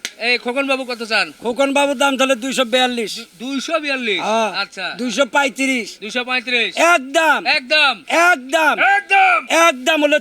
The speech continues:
Speaker 2: তিরানব্বই।
Speaker 1: একদম তিরানব্বই।
Speaker 2: হ্যাঁ।
Speaker 1: একশো আছে তোর সাথে?
Speaker 2: হ্যাঁ, সাথে এক লক্ষ তিরানব্বই।
Speaker 1: আচ্ছা, এক লক্ষ তিরানব্বই। এরপর আর একটা দেখছি।
Speaker 2: এরপরে দেখেন।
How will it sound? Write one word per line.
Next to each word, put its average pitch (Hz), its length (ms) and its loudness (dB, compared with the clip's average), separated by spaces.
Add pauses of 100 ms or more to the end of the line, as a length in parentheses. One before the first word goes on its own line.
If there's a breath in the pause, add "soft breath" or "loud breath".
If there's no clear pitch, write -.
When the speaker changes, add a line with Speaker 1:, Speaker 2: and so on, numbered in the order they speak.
(140)
Speaker 2:
তিরানব্বই। 285 580 -2 (460)
Speaker 1:
একদম 214 500 -2
তিরানব্বই। 220 600 -2
Speaker 2:
হ্যাঁ। 170 280 -4 (100)
Speaker 1:
একশো 196 260 -4
আছে 202 200 -2
তোর 175 120 -10
সাথে? 147 200 -10
Speaker 2:
হ্যাঁ, 233 220 2
সাথে 233 300 0
এক 226 360 2
লক্ষ 247 240 -4
তিরানব্বই। 220 500 -2
Speaker 1:
আচ্ছা, 208 280 -2
এক 254 320 2 (100)
লক্ষ 214 400 -2
তিরানব্বই। 196 800 -2 (380)
এরপর 233 760 0 (360)
আর 240 260 0
একটা 226 360 -4
দেখছি। 233 360 -4
Speaker 2:
এরপরে 233 260 2
দেখেন। 240 340 -4